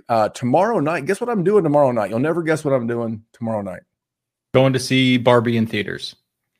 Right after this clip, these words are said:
Speaker 1: You know, if I, if I didn't already have the one and only Ryan McDowell coming
Speaker 2: Uh-huh.
Speaker 1: on the Kiss the Ring podcast,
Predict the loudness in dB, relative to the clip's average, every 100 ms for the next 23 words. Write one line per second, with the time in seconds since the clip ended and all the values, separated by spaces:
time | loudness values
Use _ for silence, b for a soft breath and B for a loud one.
0 | -12 -2 2 2 0 -2 0 0 -2 -6
1 | -4 -2 0 -2 -2 -4 -2 2 4 4
2 | 2 2 0 0 0 0 0 2 2 2
3 | 0 -4 -2 0 0 0 -2 -2 0 2
4 | 2 0 -2 -4 -2 0 0 -2 -8 _
5 | _ _ _ -2 0 0 2 2 2 0
6 | -4 -2 -2 0 0 2 0 -2 -2 0
7 | 0 0 -2 -2